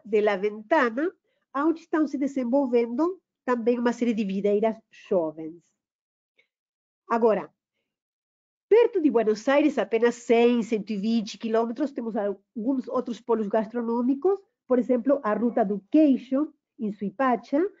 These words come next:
e outros lugares como Cañuelas, Carlos Quim, Uribe Larrea, que permitem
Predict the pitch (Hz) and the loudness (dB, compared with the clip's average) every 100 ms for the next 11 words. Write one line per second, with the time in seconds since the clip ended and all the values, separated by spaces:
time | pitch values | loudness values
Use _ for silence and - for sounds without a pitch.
0 | _ _ _ _ 302 330 349 381 392 277 | _ _ _ _ 6 8 8 6 2 0
1 | 277 302 247 247 240 - 202 202 202 196 | 0 0 2 -2 -4 -6 -2 0 0 -2
2 | 262 233 226 214 220 220 220 233 220 208 | -4 0 0 0 0 -2 -4 -2 0 -2
3 | - 226 220 - 202 208 233 277 277 262 | -4 -2 -2 -2 -2 2 2 2 2 2
4 | 262 339 - _ _ - 330 320 277 277 | 2 0 -4 _ _ 0 2 2 0 0